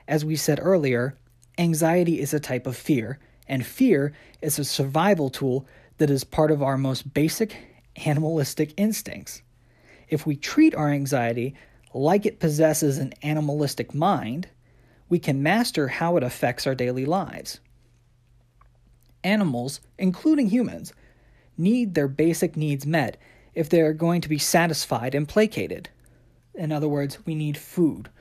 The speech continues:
water, shelter. In the case of humans, we need clothing. Uh, and for modern people, we need occupations. We need a purpose.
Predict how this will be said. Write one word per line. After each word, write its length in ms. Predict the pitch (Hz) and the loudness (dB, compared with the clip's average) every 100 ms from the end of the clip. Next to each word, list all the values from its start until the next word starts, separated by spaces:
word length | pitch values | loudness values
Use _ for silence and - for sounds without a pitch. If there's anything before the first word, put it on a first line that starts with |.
| _ _ _ - | _ _ _ -6
water, 580 | 151 165 156 117 123 - _ _ | 0 2 2 -2 -10 -16 _ _
shelter. 600 | - - 156 151 117 110 | -4 0 2 0 -4 -6
In 120 | 120 | -8
the 60 | 131 | -8
case 220 | 139 127 | -8 -8
of 120 | 120 | -4
humans, 380 | 175 170 160 139 | 0 0 0 -2
we 140 | 139 | -2
need 260 | 151 147 147 | 0 0 -2
clothing. 680 | - 160 170 147 - - - _ - _ _ - - | -4 2 4 2 -2 -14 -18 _ -20 _ _ -20 -12
Uh, 540 | - 135 131 127 131 117 - | -2 0 2 0 -2 -6 -8
and 260 | 143 139 127 | -4 -2 -2
for 440 | - 143 131 131 131 - | -2 -2 0 -4 -8 -6
modern 480 | 143 143 190 190 | 0 2 2 0
people, 360 | 156 180 180 196 | -2 -4 -2 -2
we 200 | 160 170 | -2 0
need 400 | 170 170 175 165 - _ - | 0 -2 -4 -6 -16 _ -8
occupations. 720 | 151 151 170 156 165 147 123 | -6 -4 -4 0 0 0 -4
We 120 | 131 151 | -6 -4
need 320 | 156 151 147 - - _ - | -2 -4 -6 -16 -20 _ -12
a 100 | 131 | -12
purpose. 720 | - 196 180 - 117 - - | -2 0 0 -2 -14 -14 -14